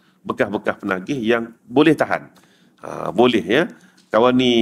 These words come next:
mu-, uh, dia memang cenderung nak, nak menagih semula, tapi, ah, sabar, eh, bertenang, mari kita kaunseling, kita bercakap dan sebagainya. Itulah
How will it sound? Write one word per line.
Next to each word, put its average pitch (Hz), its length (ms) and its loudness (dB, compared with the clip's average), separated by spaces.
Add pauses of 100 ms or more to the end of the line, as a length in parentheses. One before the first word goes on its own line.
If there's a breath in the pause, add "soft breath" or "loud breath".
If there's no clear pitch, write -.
(500)
mu-, 107 240 2
uh, 107 240 -2
dia 135 240 0
memang 170 240 2
cenderung 170 400 4
nak, 135 240 0
nak 131 240 0
menagih 139 400 0
semula, 143 320 0
tapi, - 320 -4 (320 loud breath)
ah, 87 400 0 (160)
sabar, 85 880 -2
eh, 92 240 -2
bertenang, 87 640 -2
mari 87 400 0
kita 85 320 -6
kaunseling, 85 560 -2
kita - 160 -12
bercakap 87 720 -2
dan 92 80 -10
sebagainya. 92 460 -2 (640 soft breath)
Itulah 151 320 0